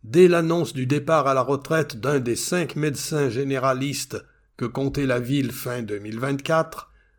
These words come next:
la commune s'est lancée dans la recherche de nouveaux praticiens. Elle dispose pour cela d'un atout, son Médicentre, qui accueille une vingtaine de professionnels et permet d'exercer dans un contexte collaboratif.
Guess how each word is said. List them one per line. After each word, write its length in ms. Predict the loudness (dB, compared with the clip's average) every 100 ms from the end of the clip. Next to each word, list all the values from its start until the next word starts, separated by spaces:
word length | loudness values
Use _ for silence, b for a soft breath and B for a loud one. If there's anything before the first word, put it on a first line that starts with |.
| _ -4
la 120 | 0
commune 400 | 2 4 4 2
s'est 180 | 0 -2
lancée 460 | 0 -2 0 2
dans 160 | 2 2
la 80 | 2
recherche 500 | 2 0 0 0 0
de 120 | -2
nouveaux 320 | 0 0 0
praticiens. 680 | 0 -2 -2 -6 -6 -6 -8 -14 _ _ _ _ _ _ _
Elle 180 | -10 -4
dispose 480 | -4 0 4 4 2
pour 160 | -2
cela 380 | -2 0 2 2
d'un 240 | 2 0
atout, 460 | -2 -2 -2 -2 -4 -12 _ _
son 260 | -10 -4 2
Médicentre, 1000 | 2 2 0 -2 -2 -2 -4 -6 -6 -10 _ _ _ _
qui 160 | 0 0
accueille 360 | 4 6 8
une 160 | 6 2
vingtaine 540 | 2 2 2 0 2
de 80 | 0
professionnels 1040 | -2 -4 -2 -2 -2 -4 -4 0 2 2 -2 b b -6
et 140 | -2
permet 360 | 2 2 4 2
d'exercer 680 | 2 0 -2 -2 2 2
dans 260 | 4 2 0
un 100 | 0
contexte 600 | 0 -2 0 -2 0 -4
collaboratif. 1000 | 0 2 2 2 2 0 -4 -12 -14 -14